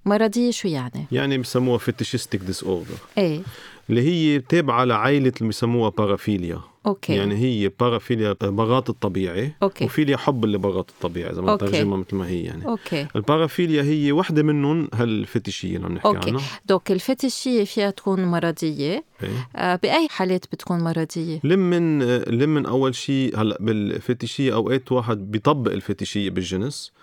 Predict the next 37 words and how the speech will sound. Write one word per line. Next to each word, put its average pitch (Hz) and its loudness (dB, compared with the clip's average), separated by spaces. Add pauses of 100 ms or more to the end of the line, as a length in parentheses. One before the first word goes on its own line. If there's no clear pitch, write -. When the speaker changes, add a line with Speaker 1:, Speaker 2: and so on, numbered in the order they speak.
(140)
Speaker 1:
مم. 196 2
Speaker 2:
أوقات 131 4
ما 117 2
بيطبق. 98 -2 (340)
Speaker 1:
أوكي. 320 2
Speaker 2:
يعني 95 0
فيكون 120 2
عندك 117 0
أنت، 113 -2
آه، 104 2 (340)
Speaker 1:
تخيلات. 196 4
Speaker 2:
تخيلات، 123 4 (100)
بس 110 -2
ما 131 2
بتطبق 104 0
يوميا. 92 0
هلأ 101 -4
بنعطي 95 0
Speaker 1:
أوكي. 175 0
Speaker 2:
إكزامبل 90 -4
إذا 87 -8
بدك. 95 -8 (580)
بس، - -2 (260)
آه، 104 2
أس-، 101 -4
في 131 0
إلها، 131 2
آه، 98 0 (260)
شغلتين 110 0
أساسيتين. 95 -4
أول 117 2
وحدة 123 0
بدها 107 2
تطبقها، 123 0 (260)
Speaker 1:
مم. 208 2 (280)
Speaker 2:
واثنين 143 2
بدها 117 2